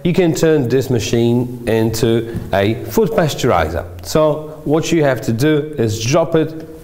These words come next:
uh, on the bottom, uh, put your jars with your food on the net, uh, fill it with water to your desired level, bring it up to boil, and it is a food pasteurizer.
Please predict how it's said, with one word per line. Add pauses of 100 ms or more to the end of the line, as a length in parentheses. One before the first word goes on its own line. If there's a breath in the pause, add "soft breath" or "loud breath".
(140)
uh,
on
the
bottom, (420 loud breath)
uh, (100)
put
your
jars
with
your
food (120)
on
the
net, (400 loud breath)
uh,
fill
it
with
water
to
your
desired
level, (180)
bring
it
up
to
boil, (360 loud breath)
and
it
is
a
food
pasteurizer.